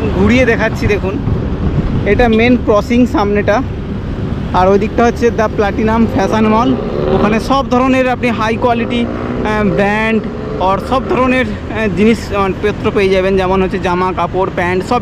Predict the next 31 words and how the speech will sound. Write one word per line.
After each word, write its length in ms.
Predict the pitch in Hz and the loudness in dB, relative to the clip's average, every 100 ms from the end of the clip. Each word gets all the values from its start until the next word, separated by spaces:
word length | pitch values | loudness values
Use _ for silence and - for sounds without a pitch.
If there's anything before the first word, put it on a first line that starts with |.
| 196 | -2
কিছু। 280 | 185 208 320 - - - - - - - | -2 -2 -4 -6 -8 -8 -8 -6 -6 -4
আর 400 | 165 156 160 151 - | -2 0 0 -2 -4
এদিকটা 420 | 175 214 226 - 240 | -2 -2 -2 -2 -2
হচ্ছে 360 | 226 135 233 | -2 -2 0
একটা 360 | 226 185 233 233 - 208 | 0 -2 -6 -6 -6 -4
দ্য, 260 | 196 202 196 - - - - - - - - - - - | 0 0 0 -4 -10 -10 -10 -10 -8 -8 -6 -6 -6 -2
আহ, 560 | 175 160 165 170 180 180 | 0 2 2 0 0 0
ওয়ার্ল্ড 240 | 190 208 | 0 -2
শপিং, 460 | - 196 202 208 208 - - | -2 -2 0 0 0 -4 -4
এখানে 260 | 185 202 | -2 0
হচ্ছে 180 | 214 220 | 0 0
ব্র্যান্ডেড 520 | 190 185 190 185 226 - | 0 0 2 2 0 0
সব 140 | 233 202 | -4 -2
কিছু 140 | 196 | -2
জিনিস 260 | 190 190 190 220 | 2 2 2 0
পাবে। 280 | 175 190 277 - - - - - - - - - - | 0 0 -2 -4 -6 -6 -4 -4 -2 -2 -2 0 0
আর 180 | 170 180 | 0 0
এদিকটা 340 | 180 190 226 | 0 -2 0
দেখতে 280 | 208 196 226 | 0 0 0
পাচ্ছ, 260 | 214 - | 0 0
ওই 180 | 233 220 | 0 0
যে 100 | 214 | 0
লম্বা 320 | 220 220 233 | 2 2 0
ব্রিজ, 560 | 233 226 240 233 190 214 | 0 0 2 2 0 2
এটা 120 | 220 | 2
আছে, 520 | 233 226 226 254 - - - - - - | 2 2 0 0 -2 -2 -2 0 0 0
ওটা 160 | 202 233 | 2 2
একটা 140 | 233 | 2
টাওয়ার 380 | 220 220 214 233 | 2 4 4 4
আছে, 180 | 226 220 | 2 2
ওটা 140 | 214 | 2